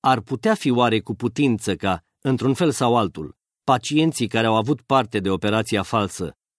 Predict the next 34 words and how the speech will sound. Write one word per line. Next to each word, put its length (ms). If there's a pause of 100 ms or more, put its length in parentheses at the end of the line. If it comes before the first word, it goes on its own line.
să 140
fi 120
crezut 520
atât 480
de 180
mult 500 (140)
că 100
se 120
vor 180
face 380
bine, 440 (180)
încât 420 (200)
chiar 420
s-au 260
făcut 400
bine, 420 (200)
fără 320
să 160
fie 180
ajutați 400
de 80
nimic 400
altceva, 520 (280)
în 160
afară 280
de 140
convingerea 960 (260)
că 100
așteptarea 580
respectivă 680
era 320
cea 200
mai 180
bună? 420